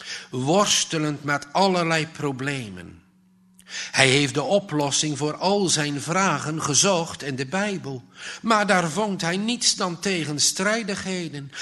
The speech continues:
en onbegrijpelijke zaken. Stond daar niet: "Er zijn rechtvaardigen die het wedervaart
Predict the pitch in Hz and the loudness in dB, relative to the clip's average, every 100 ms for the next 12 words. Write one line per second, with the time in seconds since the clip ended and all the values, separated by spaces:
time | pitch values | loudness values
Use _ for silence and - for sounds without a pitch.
0 | - 160 175 202 247 226 175 180 202 214 | -6 2 4 6 4 4 0 2 2 2
1 | 220 196 190 175 156 165 190 202 190 170 | 0 -2 -2 0 2 2 0 -2 -6 -10
2 | 135 - _ _ _ _ _ - - - | -12 -18 _ _ _ _ _ -2 0 0
3 | - 135 113 101 95 117 - - - _ | 0 -4 -2 -4 -6 -10 -10 -12 -12 _
4 | _ _ _ _ _ _ _ _ - 117 | _ _ _ _ _ _ _ _ -2 0
5 | 110 127 120 117 117 - - 170 175 131 | 0 0 0 -2 -2 -4 -6 -4 -4 -6
6 | 98 95 95 92 92 _ _ _ _ _ | -10 -12 -12 -14 -16 _ _ _ _ _
7 | 120 120 113 117 120 104 104 - 147 151 | -2 -2 -4 -4 -4 -4 -8 -6 -4 -4
8 | 95 - - | -6 -14 -20